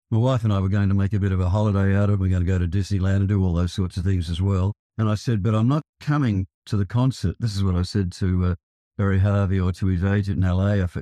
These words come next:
forget who it was, "unless I can meet him after the show. I'm not gonna travel all this way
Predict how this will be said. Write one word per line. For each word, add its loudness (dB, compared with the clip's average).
forget -2
who 0
it 0
was, 0
"unless -2
I 2
can 0
meet 2
him 2
after -2
the 2
show. -4
I'm 0
not 0
gonna 0
travel 0
all 0
this -2
way 2